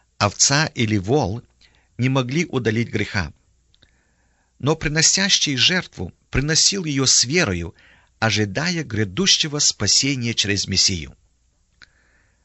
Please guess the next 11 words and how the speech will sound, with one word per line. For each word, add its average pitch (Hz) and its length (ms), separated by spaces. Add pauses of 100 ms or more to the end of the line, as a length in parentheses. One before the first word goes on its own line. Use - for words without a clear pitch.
(220)
Дана 180 480
интересная 117 720
деталь. 104 480 (800)
Сказал 117 500
Бог: 92 420 (1080)
«Если 180 480
же 165 160
будешь 139 420
делать 147 420
мне 104 180
жертвенник 98 760